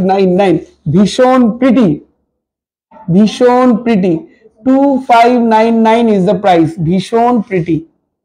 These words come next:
ভীষণ প্রিটি, ভীষণ সুন্দর, টু ফাইভ নাইন নাইন।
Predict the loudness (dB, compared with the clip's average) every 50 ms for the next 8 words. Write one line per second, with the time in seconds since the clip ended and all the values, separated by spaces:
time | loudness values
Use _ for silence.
0 | _ _ _ _ _ _ _ -20 -20 _ -20 -20 _ _ _ _ _ _ _ _
1 | _ -2 0 0 0 0 -2 -2 -2 0 0 0 0 0 0 0 0 -2 -2 -2
2 | -4 -6 -8 -12 _ _ _ _ _ _ _ _ _ _ _ _ _ _ _ _
3 | _ _ _ _ -20 -20 -20 -20 -20 -20 _ _ -4 -2 -2 -2 -2 -2 0 0
4 | 0 0 0 0 -2 -2 -2 -2 -2 0 -2 -2 -4 -4 -2 0 0 0 0 2
5 | 2 2 2 2 2 0 0 0 0 0 0 0 0 0